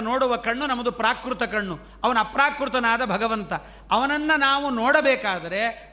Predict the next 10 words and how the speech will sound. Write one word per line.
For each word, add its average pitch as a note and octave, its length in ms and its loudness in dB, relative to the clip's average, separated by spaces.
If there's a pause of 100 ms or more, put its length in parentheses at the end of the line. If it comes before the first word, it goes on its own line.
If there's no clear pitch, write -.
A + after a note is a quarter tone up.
ನಮಗೂ A3+ 240 -4
ಅಪ್ರಾಕೃತವಾದ G#3+ 760 -2
ಕಣ್ಣು A#3+ 280 -2
ಬೇಕು, A3+ 280 0
ಇಲ್ಲ A3+ 200 -2 (480)
ಅವನೇ C4+ 240 0
ಅನುಗ್ರಹ B3+ 400 0
ಮಾಡಿ C4+ 260 0
ತೋರಿಸಬೇಕು A#3+ 640 0
ನಮಗೆ. E3+ 260 -10